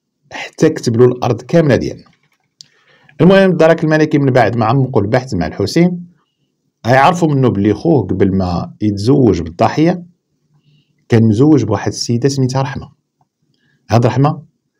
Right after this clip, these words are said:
كان عنده معاها ولد سميتو سعيد. ومن بعد مدة هو مزوج بها طلقها وتزوج بهاد خديجة اللي تقتلت.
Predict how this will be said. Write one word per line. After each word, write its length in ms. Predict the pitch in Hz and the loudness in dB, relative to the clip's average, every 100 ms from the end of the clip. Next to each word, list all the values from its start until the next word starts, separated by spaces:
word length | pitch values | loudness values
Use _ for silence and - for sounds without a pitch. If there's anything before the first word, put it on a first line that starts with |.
| _ _ _ | _ _ _
كان 120 | 127 | 0
عنده 300 | 110 143 135 | 2 4 4
معاها 240 | 127 110 113 | 2 2 0
ولد 380 | 135 175 175 175 | 0 0 -2 -6
سميتو 600 | - 139 143 143 160 170 | -8 -4 -2 -2 0 0
سعيد. 720 | 160 92 - - - - - - _ _ _ _ _ - _ _ _ _ _ _ _ | 0 -2 -2 -12 -20 -20 -20 -20 _ _ _ _ _ -20 _ _ _ _ _ _ _
ومن 280 | 135 165 170 | 2 4 4
بعد 280 | 139 104 101 | 4 2 0
مدة 340 | 156 185 117 | 2 2 2
هو 220 | 101 101 | 4 4
مزوج 320 | 98 98 101 110 | 0 -2 -2 2
بها 320 | 185 226 240 _ _ _ _ _ _ _ _ _ - | 2 2 -6 _ _ _ _ _ _ _ _ _ 0
طلقها 600 | 165 127 - 135 - - _ | 4 4 0 -4 -4 -12 _
وتزوج 460 | 135 135 143 151 131 | -4 -4 -2 -2 0
بهاد 160 | 131 | -2
خديجة 380 | 135 131 127 127 | -2 -2 0 2
اللي 120 | 143 | 0
تقتلت. 520 | 139 - - - - | -2 -6 -18 -20 -20